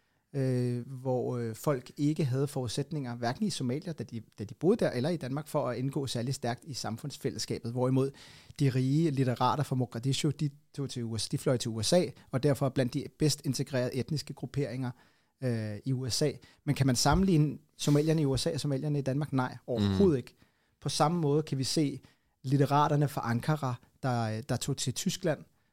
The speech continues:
Speaker 1: øh, og lavede stærke intellektuelle miljøer der,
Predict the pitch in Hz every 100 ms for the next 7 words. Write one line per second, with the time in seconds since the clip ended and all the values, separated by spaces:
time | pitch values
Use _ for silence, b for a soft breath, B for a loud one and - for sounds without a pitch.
0 | _ 143 131 127 151 135 127 127 131 127
1 | - 139 135 143 143 - 147 123 139 123
2 | 120 143 151 - 135